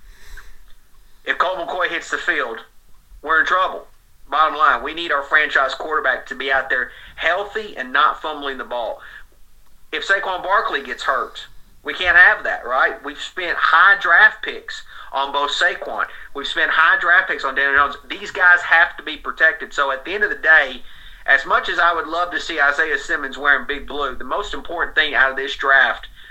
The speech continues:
or out of the rest of the offseason is to make sure that number eight and number twenty-six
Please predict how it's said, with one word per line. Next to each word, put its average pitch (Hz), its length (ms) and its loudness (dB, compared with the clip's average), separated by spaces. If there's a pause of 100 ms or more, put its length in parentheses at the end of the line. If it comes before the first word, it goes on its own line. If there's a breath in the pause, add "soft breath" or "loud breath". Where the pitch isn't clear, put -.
(120)
or 131 180 -2
out 147 120 4
of 135 60 -4
the 131 60 -4
rest 143 300 0
of 131 60 -12
the 127 120 -10
offseason 123 680 -4 (160)
is 123 140 -12
to 127 100 -2
make 147 260 0
sure 151 280 4
that 120 180 -4
number 151 360 0
eight 143 280 0
and 120 120 -8
number 139 220 -2
twenty-six 127 640 -8